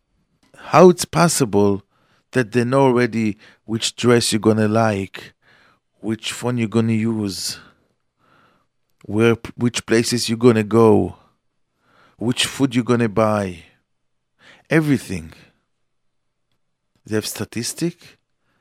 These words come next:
and they know everything. Because everybody's connected.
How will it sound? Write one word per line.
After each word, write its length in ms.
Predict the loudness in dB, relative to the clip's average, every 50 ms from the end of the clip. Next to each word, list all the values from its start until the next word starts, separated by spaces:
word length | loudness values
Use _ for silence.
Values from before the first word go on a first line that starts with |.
| _ _ _ _ _ _ _ _ _ -8
and 160 | -6 -6 -4
they 80 | -4 -4
know 140 | -4 -6 -6
everything. 640 | -4 -6 -6 -6 -8 -14 -14 -14 -16 -14 -16 -18 -20 _ _ _ _ _ _ _ _ _ _ _ _ _ _ _ _ _ _ _ _ _ _ _ _ _ _ _ _ _ _ _ _ _ _ _ _ _ _ _ _ _ _ _ _ _ _ _ _ _ _ _ _ _ _ _ _ _ 2
Because 800 | 2 2 2 6 6 8 10 10 10 8 6 2 -2 -4 -6 -8 _ _ _ _ _ _ _ _ _ _ _ _ _ _ _ _ _ _ _ _ _ _ _ _ _ -4
everybody's 480 | -2 0 0 2 0 2 0 0 -4 -4
connected. 760 | -6 -6 -6 -4 -4 -8 -8 -12 -14 -14 -14 -14 -18 -20